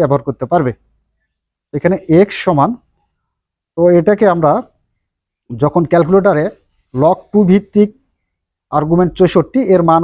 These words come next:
উঠানোর উপায় নেই, তো এটাকে আমরা একটা নতুনভাবে উপায় বের করব, সেটা হচ্ছে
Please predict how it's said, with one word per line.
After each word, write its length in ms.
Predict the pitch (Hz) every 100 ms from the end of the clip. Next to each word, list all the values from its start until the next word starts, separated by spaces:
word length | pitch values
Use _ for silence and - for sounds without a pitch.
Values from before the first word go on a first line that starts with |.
| 170
উঠানোর 300 | 165 165 175
উপায় 220 | 185 147 123
নেই, 100 | 104 _ _ _ _ _ _ _ _ _
তো 40 | 156
এটাকে 200 | 185 196 214
আমরা 180 | 175 160 240 _ -
একটা 140 | - 156 160
নতুনভাবে 400 | - 180 160 165 190 - _ _ _ _ _ -
উপায় 180 | 143 185 151
বের 120 | 131
করব, 120 | 139 143 226
সেটা 160 | 160 151
হচ্ছে 220 | 151 -